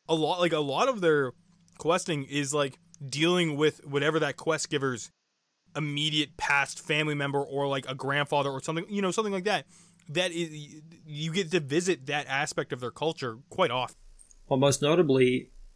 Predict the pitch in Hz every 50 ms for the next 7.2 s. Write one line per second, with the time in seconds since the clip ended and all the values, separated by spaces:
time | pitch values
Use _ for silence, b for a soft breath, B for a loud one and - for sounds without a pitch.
0 | _ 123 117 120 131 156 165 156 143 135 151 151 - _ _ _ _ _ _ _
1 | _ _ _ - 113 113 110 113 135 143 135 151 143 123 - 131 127 123 123 120
2 | 120 120 131 127 127 120 117 - - 143 147 160 151 139 131 120 131 131 139 135
3 | 127 123 135 127 123 113 117 117 127 131 135 139 127 117 - - 110 - - 127
4 | 123 123 127 123 113 107 113 113 113 123 139 151 165 170 - - - - _ -
5 | - - - - _ _ - - - - 120 127 123 127 113 113 110 - - -
6 | - 147 143 127 - - 139 120 107 104 101 - - 202 214 202 156 - - 120
7 | 117 110 113